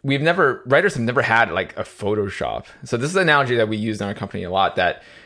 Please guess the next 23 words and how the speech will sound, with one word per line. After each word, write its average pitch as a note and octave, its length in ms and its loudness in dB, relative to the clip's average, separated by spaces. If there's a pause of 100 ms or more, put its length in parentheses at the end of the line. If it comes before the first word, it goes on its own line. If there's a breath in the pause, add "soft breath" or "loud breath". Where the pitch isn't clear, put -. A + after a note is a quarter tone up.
(140 loud breath)
hey, D#3 220 2
just C3+ 180 -2
because A#2+ 300 -2
you G#2+ 60 -4
use G2+ 160 -6
Photoshop E3+ 320 0
doesn't G2+ 240 -6
mean F#2 200 -6
that D#2+ 320 -4 (280)
it F2 160 0
either F#2+ 300 0
invalidates G#2 580 0
or G2 60 -2
validates F2+ 500 0
your E2+ 240 -4
art G2 280 2
as F2+ 140 -2
an C#2 100 -12
artist, - 520 -4
right? D#2+ 240 -2
It's - 220 -10
how - 300 0
you F2+ 400 -6